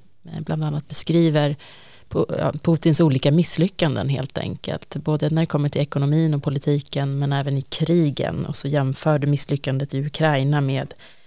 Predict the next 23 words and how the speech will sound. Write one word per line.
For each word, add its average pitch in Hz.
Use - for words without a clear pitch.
de 156
historiska 196
ryska 160
förlusterna -
i -
bland 143
annat 135
Krimkriget 147
artonhundrafemtiotre 139
till 135
femtiosex, -
det 156
rysk-japanska 147
kriget 147
nittonhundrafyra 147
till 147
nittonhundrafem 147
och -
första -
världskriget -
nittonhundrafjorton 151
till 147
sjutton. -